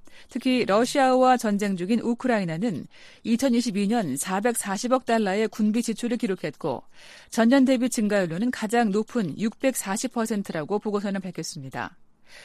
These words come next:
또한 우크라이나 국내 총생산에서 군비 지출이 차지하는 비율은 이천이십일 년 삼점이 퍼센트에서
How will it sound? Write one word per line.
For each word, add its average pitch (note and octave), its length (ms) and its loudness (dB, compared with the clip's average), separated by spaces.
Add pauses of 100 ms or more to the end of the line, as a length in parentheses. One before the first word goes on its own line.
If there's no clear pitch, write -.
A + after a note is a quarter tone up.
(220)
또한 G#3+ 200 2
우크라이나 C4+ 520 4
국내 B3 320 4
총생산에서 G#3+ 960 -2
군비 A3 320 2
지출이 B3 300 -2
차지하는 A#3 500 -2
비율은 F#3+ 440 -2 (360)
이천이십일 A3+ 600 2
년 A#3+ 200 0
삼점이 C#4 560 0
퍼센트에서 F3+ 800 -4